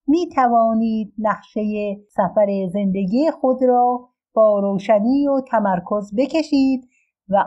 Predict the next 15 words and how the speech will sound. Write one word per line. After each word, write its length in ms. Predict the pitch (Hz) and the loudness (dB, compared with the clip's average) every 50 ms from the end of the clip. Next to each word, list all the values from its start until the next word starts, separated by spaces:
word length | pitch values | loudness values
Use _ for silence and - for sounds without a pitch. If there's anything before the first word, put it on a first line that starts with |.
| - | 0
آن 260 | 254 262 285 285 277 254 | 0 0 2 2 2 4
واقعیتی 920 | 233 220 214 214 196 196 208 214 214 214 220 262 294 294 294 285 254 240 | 4 4 4 4 2 0 -2 -4 -4 -2 0 0 0 0 2 2 4 4
را 240 | 233 226 214 208 214 | 6 4 4 2 0
که 100 | - 226 | -2 -2
می‌خواهید 840 | 208 208 202 196 202 - 220 208 208 190 190 214 240 262 277 269 _ _ | -2 0 -2 -2 -2 2 2 4 4 4 2 0 0 0 -2 -2 _ _
بیافرینید. 1040 | - 247 277 277 269 240 - - 190 170 165 170 165 160 160 156 147 143 143 143 _ _ _ _ _ _ _ _ _ _ _ _ _ _ _ _ _ _ _ _ _ _ _ _ _ _ _ _ | 0 2 4 4 2 2 2 0 0 0 0 0 0 0 -2 -2 -2 -4 -6 -10 _ _ _ _ _ _ _ _ _ _ _ _ _ _ _ _ _ _ _ _ _ _ _ _ _ _ _ _
نیت 420 | - 262 294 294 320 320 320 311 320 - | 0 2 4 4 4 2 0 -2 -2 0
برای 400 | 285 285 277 294 294 294 277 285 269 | 2 4 4 4 4 4 2 2 0
انسان‌ها 840 | 269 269 262 254 - 294 269 254 240 240 247 262 254 254 254 254 247 254 254 _ _ _ _ _ _ | 2 0 -2 0 0 0 0 0 0 0 0 2 2 2 2 0 0 -2 -6 _ _ _ _ _ _
همانند 720 | - - 254 247 254 254 247 240 240 254 262 262 262 247 247 262 254 254 254 247 240 233 | -2 0 2 2 2 2 2 2 2 2 0 0 0 0 0 0 0 2 2 2 0 0
نرم 300 | 226 233 233 226 226 220 | 0 2 2 2 2 2
افزار 600 | 220 220 220 220 - - - 240 233 226 226 220 | 2 0 0 -2 -2 2 4 4 6 6 4 2
برای 680 | 196 202 214 202 202 208 208 202 202 202 202 202 196 196 | 2 2 2 2 2 2 0 0 -2 -4 -4 -4 -2 0
رایانه 600 | 190 196 196 190 190 185 190 190 180 180 185 208 | 2 2 2 2 2 2 0 2 2 2 0 2
است. 520 | 226 226 196 175 160 156 160 - - - | 2 2 0 0 -2 -4 -6 -8 -14 -20